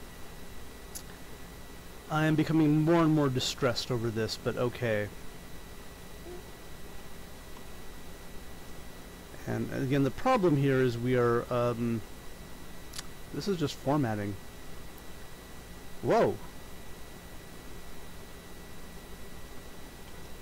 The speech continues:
Oh, I guess it does use the dollar sign. Um, wait, that shouldn't have worked. Uh,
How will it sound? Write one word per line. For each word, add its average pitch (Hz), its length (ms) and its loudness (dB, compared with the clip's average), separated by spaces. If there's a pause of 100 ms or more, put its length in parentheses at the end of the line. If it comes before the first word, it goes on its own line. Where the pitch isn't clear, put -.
(560)
Oh, 196 160 8
I 139 80 8
guess 165 140 8
it 160 80 4
does 160 180 8
use 151 140 6
the 131 80 4
dollar 123 280 6
sign. 117 420 2
Um, 113 320 0 (280)
wait, 320 220 -2 (480)
that - 140 -4
shouldn't 120 240 -2
have 110 60 -4
worked. - 340 -4 (300)
Uh, - 40 -8